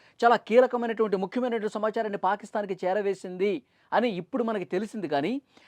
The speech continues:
ఒక సంవత్సరం క్రితమే కపిల్ జైన్ అనేటువంటి వ్యక్తి ఎన్ఐఏకి అటాచ్ చేస్తూ,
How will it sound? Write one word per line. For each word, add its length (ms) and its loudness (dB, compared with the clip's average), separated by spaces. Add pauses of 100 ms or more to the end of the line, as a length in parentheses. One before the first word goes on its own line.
(160)
ఒక 180 4
సంవత్సరం 720 0
క్రితమే 680 -2 (1080)
కపిల్ 380 4
జైన్ 280 8 (120)
అనేటువంటి 480 -2
వ్యక్తి 580 -2 (380)
ఎన్ఐఏకి 640 2 (140)
అటాచ్ 400 -2
చేస్తూ, 480 -2